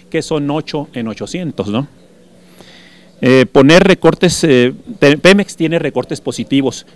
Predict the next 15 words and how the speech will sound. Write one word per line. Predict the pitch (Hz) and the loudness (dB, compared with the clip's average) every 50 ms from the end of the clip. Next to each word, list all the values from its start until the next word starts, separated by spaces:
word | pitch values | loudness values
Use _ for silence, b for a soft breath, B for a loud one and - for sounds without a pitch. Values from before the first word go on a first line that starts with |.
| _ _ | _ _
que | - 135 139 | -4 -4 -2
muestran | 139 143 165 202 190 - - 202 190 202 202 180 - - - - | -2 -4 -4 -4 -6 -8 -8 -6 -6 -6 -8 -10 -12 -18 -20 -14
cómo | _ - 147 151 160 170 180 185 175 | _ -4 -2 -2 -2 -2 -4 -6 -6
cuando | - 127 117 113 113 104 120 123 117 113 110 107 B B B B B B B B _ | -8 -10 -8 -8 -6 -6 -4 -4 -4 -4 -6 -8 B B B B B B B B _
se | - - - 123 120 131 | -20 -10 -6 -4 -4 -4
entra | 156 160 180 185 | -4 -4 -4 -6
en | 165 | -4
crisis, | - 139 123 110 - - 139 147 - - - _ _ _ _ | -2 -2 -4 -4 -4 -6 -10 -12 -12 -18 -20 _ _ _ _
cuando | _ 113 110 110 113 | _ -10 -8 -6 -6
le | 110 107 | -4 -4
bajan | 143 180 - 196 180 160 | -4 -4 -4 -6 -6 -6
los | 127 - - | -6 -6 -8
ingresos, | 120 113 107 104 104 - 160 151 - B B B B B B _ | -8 -8 -8 -8 -10 -10 -12 -14 -16 B B B B B B _
pueden | - 139 131 139 151 139 | 0 2 4 4 2 0
hacerse, | 123 107 - - 123 123 127 - - 143 139 135 135 135 127 | -2 -6 -4 -6 -6 -6 -6 -10 -8 -8 -6 -6 -6 -8 -10